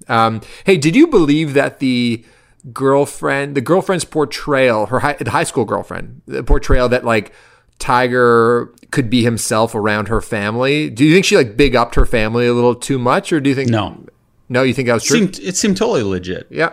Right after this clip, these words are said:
Speaker 2: And the, the footage, Tiger did seem like a
Speaker 1: Like a
Speaker 2: totally different guy letting loose. It was a, it was a Tiger I'd never seen before.
Speaker 1: Mm-hmm.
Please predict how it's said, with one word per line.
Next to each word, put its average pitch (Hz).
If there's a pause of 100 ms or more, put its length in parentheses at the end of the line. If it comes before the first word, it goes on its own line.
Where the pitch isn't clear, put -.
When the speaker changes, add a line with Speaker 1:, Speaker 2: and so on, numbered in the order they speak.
(120)
Speaker 2:
And 156
the, 147
the 156
footage, 208
Tiger 180
did 147
seem 139 (200)
like 123
a 120
Speaker 1:
Like 113
a 117
Speaker 2:
totally 135
different 120
guy 120
letting 110
loose. 113
It 139
was 127
a, 131
it -
was 120
a 117
Tiger 131
I'd 104
never 107
seen 120
before. - (200)
Speaker 1:
Mm-hmm. 120